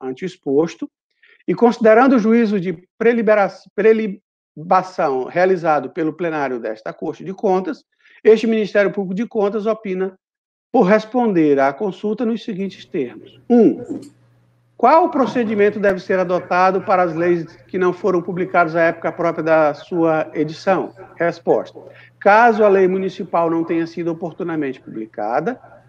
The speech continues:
seja na imprensa oficial ou na sede do município, deve ser divulgada para que passe a irradiar seus regulares efeitos. Dois, caso estas leis não possuam validade, ante a ausência de publicação,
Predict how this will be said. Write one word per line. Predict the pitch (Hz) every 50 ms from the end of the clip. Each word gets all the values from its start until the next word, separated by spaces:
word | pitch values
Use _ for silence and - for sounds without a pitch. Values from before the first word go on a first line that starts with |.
| _ _
seja | - - - - 220 233 247 214 233 226
na | 214 214
imprensa | 208 202 - 214 196 190 190 208
oficial | 190 - - - - 196 165 151 143 135 117 - -
ou | - 185 202 214
na | 214 196 180
sede | - - - 170 160 151 143 139
do | 147 135
município, | 131 131 123 117 107 - - - 165 190 226 202 285 277 262 - - - - - - _
deve | - 170 214 254 269 269 226
ser | - - 233 226 220
divulgada | 196 285 262 277 320 262 190 202 202 190 185 165 120 139 - - - - -
para | 160 165 170
que | 170 - 220 -
passe | - - 185 170 180 180 - - 202
a | 202
irradiar | 214 180 202 208 196 180 175 156 156 160
seus | 156 - - 180 190 180 185 185
regulares | 185 185 185 156 139 139 143 135 151
efeitos. | 175 170 - - 117 104 - - _ _ _ _ -
Dois, | - 202 196 156 113 - - - - - - - _ _ _ _ _ _ _ _ _ _
caso | - 254 285 320 330
estas | 311 254 - - 262 240 214
leis | 226 214 208 208
não | 202 202 202 185
possuam | 233 208 175 - - 202 190 180
validade, | 170 170 151 135 127 117 131 151 180 190 185 175 151 127 139 147
ante | 156 156 - 165
a |
ausência | 160 160 151 139 156 165 165 165 - 156
de | 147
publicação, | 131 - 143 147 139 131 - 117 104 - - - 170 185 185 170 135 -